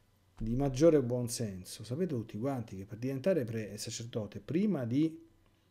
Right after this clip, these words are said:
studiare la teologia, si studiava la filosofia. Fi-, fi-, filosofia in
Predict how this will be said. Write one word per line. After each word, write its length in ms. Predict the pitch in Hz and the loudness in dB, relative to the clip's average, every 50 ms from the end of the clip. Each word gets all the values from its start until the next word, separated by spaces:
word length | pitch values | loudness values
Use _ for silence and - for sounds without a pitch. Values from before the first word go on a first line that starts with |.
| _ _ _ _ | _ _ _ _
studiare 480 | - - - 120 117 131 165 175 165 143 | -20 -10 -4 0 4 6 8 8 8 4
la 80 | 123 | 2
teologia, 460 | 110 113 113 113 117 117 117 110 104 | 0 0 -2 -2 -2 -2 -4 -4 -4
si 100 | 107 107 | -4 -6
studiava 520 | - - - - 220 208 170 131 113 - - | -8 -10 -4 0 0 2 2 0 -2 -4 -6
la 140 | - 127 127 | -6 -6 -6
filosofia. 720 | 113 113 113 127 123 - 104 98 - 131 131 113 90 82 - - _ _ _ _ _ _ _ _ _ _ _ _ _ _ _ _ _ _ _ _ _ _ _ _ _ _ _ _ - | -4 -4 -4 -4 -4 -6 -8 -6 -4 -4 -4 -4 -6 -8 -12 -20 _ _ _ _ _ _ _ _ _ _ _ _ _ _ _ _ _ _ _ _ _ _ _ _ _ _ _ _ -20
Fi-, 160 | - - - - | -20 -20 -20 -4
fi-, 200 | - 185 185 151 | -2 -2 -2 0
filosofia 1000 | - 185 208 202 180 180 - 147 127 - 151 139 120 107 101 101 104 107 - - _ _ _ _ _ _ _ _ _ _ | 0 2 4 4 4 4 2 0 0 2 2 2 2 0 -2 -4 -6 -8 -10 -14 _ _ _ _ _ _ _ _ _ _
in 360 | - 147 156 160 156 147 135 | 2 2 4 4 2 0 -2